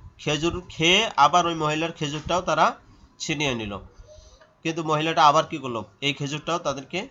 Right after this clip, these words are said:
ভাগ করে দিল, নিজের কিছু খেলো না। তো এটা সে খুব আশ্চর্য হয়ে গেল।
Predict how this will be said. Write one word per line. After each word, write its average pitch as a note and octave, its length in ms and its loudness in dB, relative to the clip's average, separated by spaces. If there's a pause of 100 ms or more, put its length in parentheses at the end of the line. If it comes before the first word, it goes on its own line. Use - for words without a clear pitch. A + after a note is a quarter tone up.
(100)
ভাগ B2+ 180 2
করে B2+ 200 -4
দিল, A2 200 -8
নিজের B2 280 -6
কিছু C#3 300 -14
খেলো A2 280 -4
না। F#2 100 -8 (800)
তো C#3+ 60 -8
এটা D#3 260 -2
সে E3 200 -6
খুব E3+ 220 -6
আশ্চর্য C3 400 -4
হয়ে A#2 220 -6
গেল। F#2+ 220 -10